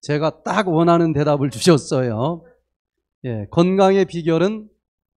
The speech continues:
잘 먹고 잘 싸면 무조건 건강합니다. 모든 피조물은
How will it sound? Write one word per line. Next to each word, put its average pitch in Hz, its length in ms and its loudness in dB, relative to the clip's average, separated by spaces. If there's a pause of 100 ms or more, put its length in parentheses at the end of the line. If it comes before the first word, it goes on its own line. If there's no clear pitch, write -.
(400)
잘 170 440 -2
먹고 196 800 -6 (840)
잘 170 580 -2
싸면 214 840 -4 (100)
무조건 170 600 -8
건강합니다. 135 840 -12 (1160)
모든 220 640 -2
피조물은 202 880 -8